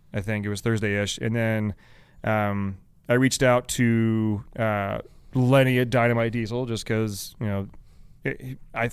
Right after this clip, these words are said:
I thought he might have known the dealership that we were going to. I was like, "Hey, you know, yes, no, maybe so." He's like, "I haven't really heard anything." I assume, okay. I was like, "All right, fine." Um, and I was also talking to my buddy Brian.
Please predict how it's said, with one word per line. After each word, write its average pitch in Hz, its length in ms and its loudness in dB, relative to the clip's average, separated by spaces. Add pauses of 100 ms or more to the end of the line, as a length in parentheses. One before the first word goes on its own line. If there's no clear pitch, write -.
I 123 140 -2
thought 117 260 0
he 120 120 0
might 117 240 0
have 113 160 0
known 113 280 2
the 113 80 -2
dealership 113 460 0
that 117 100 -2
we 113 80 -2
were 113 120 0
going 107 280 0
to. 127 120 -2
I - 20 2
was 117 100 0
like, 113 140 -6
"Hey, 156 220 0
you 147 140 -4
know, 120 240 -2 (540)
yes, 127 260 2
no, 123 180 2
maybe 120 180 0
so." 117 220 0
He's 107 120 0
like, 104 140 -6
"I 92 140 -10
haven't 92 160 -10
really 95 120 -6
heard 110 120 -4
anything." 95 300 -8
I 98 40 -14
assume, 104 540 -12 (100)
okay. 117 240 -6 (120)
I - 40 -6
was 104 80 -4
like, - 100 -10
"All 165 60 0
right, 151 100 -2
fine." 123 180 -4 (540)
Um, 110 380 2 (960)
and 123 480 2
I 117 100 0
was 120 120 4
also 127 220 0
talking 120 360 0
to 117 360 2
my 110 220 2
buddy 113 240 2
Brian. 120 480 2